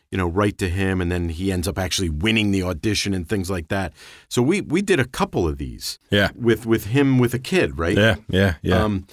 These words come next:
Speaker 1: I think there was, uh, a little bit of a series of these. We did at least two or three with Paul Hecht because he happened to be kind of a, a favorite of whoever wrote these spots for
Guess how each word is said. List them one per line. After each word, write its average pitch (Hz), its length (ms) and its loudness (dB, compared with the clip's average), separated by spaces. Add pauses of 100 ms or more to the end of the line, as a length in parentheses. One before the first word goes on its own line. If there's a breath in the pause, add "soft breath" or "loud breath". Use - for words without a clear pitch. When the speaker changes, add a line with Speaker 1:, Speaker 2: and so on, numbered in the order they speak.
(200 soft breath)
Speaker 1:
I 117 140 -2
think 196 320 0
there 135 140 4
was, 110 420 4
uh, 92 180 4 (140)
a 110 60 -2
little 196 180 4
bit 170 100 2
of 123 80 2
a 104 60 0
series 127 840 2
of 85 180 -8
these. 82 220 -2
We 107 80 -2
did 131 160 2
at 107 80 4
least 131 300 0
two 143 260 0
or 101 100 4
three 107 600 -2
with 104 380 -2
Paul 110 280 2
Hecht 85 460 -4 (460 soft breath)
because 90 240 -4
he 101 160 0
happened 98 280 0
to 92 60 0
be 90 260 -2
kind 90 220 -2
of 80 100 -6
a, 78 220 -4 (180 soft breath)
a 95 80 -6
favorite 98 640 2 (220)
of 85 100 -6
whoever 95 340 0
wrote 92 440 0
these 80 180 -6
spots - 600 0 (140)
for 82 280 -4